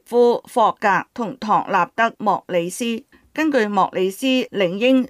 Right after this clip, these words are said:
賬號上嘅個人信息，佢已經喺二零二三年十二月離開華為。霍格喺領英上嘅個人資料亦顯示，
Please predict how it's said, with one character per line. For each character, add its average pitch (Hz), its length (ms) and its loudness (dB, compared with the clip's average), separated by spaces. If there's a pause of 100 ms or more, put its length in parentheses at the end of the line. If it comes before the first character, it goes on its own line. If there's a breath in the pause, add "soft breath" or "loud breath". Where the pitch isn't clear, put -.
賬 202 200 0
號 202 200 -2
上 180 280 -4
嘅 190 160 -2
個 185 200 0
人 180 200 -2
信 180 260 -6
息， 202 380 -4 (200 soft breath)
佢 214 120 -2
已 220 160 -4
經 262 220 2
喺 254 60 -2
二 202 240 -2
零 170 220 -4
二 185 60 -4
三 240 280 0
年 226 180 -4
十 - 120 -8
二 - 80 -4
月 185 400 -2
離 180 160 -4
開 240 300 -2
華 170 200 0
為。 165 280 -4 (180 soft breath)
霍 233 140 0
格 233 120 -4 (200)
喺 202 260 -4
領 196 280 -2
英 247 240 0
上 196 260 -2
嘅 180 180 -2
個 185 220 0
人 180 220 -4
資 233 160 -6
料 185 220 -2
亦 196 180 -4
顯 180 200 -6
示， 180 300 -4